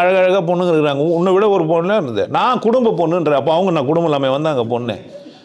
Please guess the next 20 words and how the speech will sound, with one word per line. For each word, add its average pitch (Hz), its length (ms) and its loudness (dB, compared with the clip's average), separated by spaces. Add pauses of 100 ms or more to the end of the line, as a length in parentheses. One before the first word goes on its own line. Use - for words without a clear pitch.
(180)
அவனை 180 220 0
ஆகாயத்துல 175 280 0
இந்த 151 160 2
குஷ்டாங்க. 151 420 -2 (2250)
அவங்களும் 196 340 2
யாரு 151 140 2
தான்? 131 220 0 (1080)
என்ன 214 380 0
பிரச்சனை 202 380 0
உனக்கு? 143 280 0
உன் 156 140 0
மூஞ்ச 220 240 2
காட்டுறது 185 320 2
உனக்கே 196 260 2
அசிங்கமாகுதுன்னு 151 540 0
நினைக்கிறேன். 95 320 -6 (960)
அதுல 196 240 0
என்ன 202 140 0
சொல்ற 165 360 0
நீ? 151 40 0